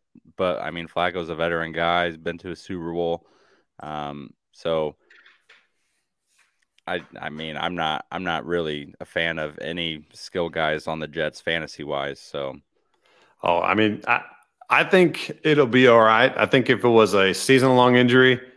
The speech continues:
Speaker 2: then it'd be alarming. But I, but I think Joe Flacco can, can do it for a couple weeks, and then, uh, Zach Wilson get back up to speed. But I'm still high on guys,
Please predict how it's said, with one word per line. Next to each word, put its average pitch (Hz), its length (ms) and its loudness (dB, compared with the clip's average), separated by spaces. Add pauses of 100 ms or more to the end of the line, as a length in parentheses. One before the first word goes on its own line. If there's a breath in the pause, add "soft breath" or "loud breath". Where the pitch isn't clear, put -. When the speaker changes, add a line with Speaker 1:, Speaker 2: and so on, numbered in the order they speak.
(420)
Speaker 2:
then 113 360 4
it'd 120 200 6
be 117 120 6
alarming. 113 680 6
But 107 120 6
I, 104 320 2
but 107 100 4
I 104 100 4
think 107 280 2
Joe 117 580 6 (380 soft breath)
Flacco 117 420 4
can, 95 360 0
can 104 220 2
do 117 180 6
it 113 60 2
for 101 140 2
a 90 40 2
couple 107 320 2
weeks, 110 320 4
and 98 120 2
then, 98 220 4
uh, 90 220 4
Zach 101 240 2
Wilson 98 320 4
get 92 120 0
back 101 200 2
up 95 100 -2
to 82 60 -4
speed. 104 520 2 (380 soft breath)
But 127 80 4
I'm 190 160 6
still 190 260 6
high 139 300 4
on 110 180 4
guys, 101 540 4